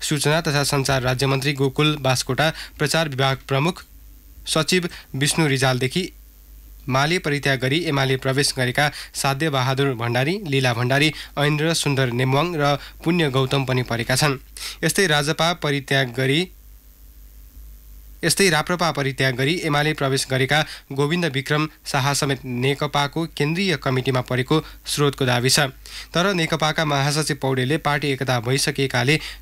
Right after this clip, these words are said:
यो वा त्यो भन्नुभन्दा पनि संयुक्त रूपमा पर्सीसम्ममा केन्द्रीय सदस्य छनौट गरिसक्ने उल्लेख गर्नुभयो। एकीकृत पार्टीको स्थायी समिति, केन्द्रीय समिति र जनवर्गीय सङ्गठनलाई पूर्णता दिन शीर्ष तहले छलफललाई तीव्र बनाएका हुन्।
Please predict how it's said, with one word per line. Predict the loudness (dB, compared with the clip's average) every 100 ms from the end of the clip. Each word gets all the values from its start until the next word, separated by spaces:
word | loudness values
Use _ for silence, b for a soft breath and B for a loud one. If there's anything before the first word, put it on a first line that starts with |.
| -2
यो | 0 2
वा | 2 0 0
त्यो | -2 -2
भन्नुभन्दा | 0 0 0 0 0 0
पनि | 2 2 2 B -4
संयुक्त | 0 0 0
रूपमा | -2 0 0 0
पर्सीसम्ममा | 0 -2 -2 0 2 2 0
केन्द्रीय | 0 -2 0 0
सदस्य | 0 0 0 -2
छनौट | 0 0
गरिसक्ने | 2 0 0 -2 -2
उल्लेख | 0 0 0 -2
गर्नुभयो। | -2 -2 0 0 0 -6 -20 B B B B
एकीकृत | -2 0 0 0 0
पार्टीको | 0 0 0 -2 -2
स्थायी | 0 -2 0
समिति, | 0 -2 -2 -2
केन्द्रीय | 0 0 0 0
समिति | 0 -2 0 2
र | 2 2 B B 0
जनवर्गीय | 2 2 2 0 2 2
सङ्गठनलाई | 2 2 2 2 2
पूर्णता | 2 2 2 2
दिन | 2 2
शीर्ष | 0 0 -2
तहले | 0 0 2
छलफललाई | 2 0 0 0 2 0 B -18 -4
तीव्र | 0 2
बनाएका | 2 2 2 2
हुन्। | 0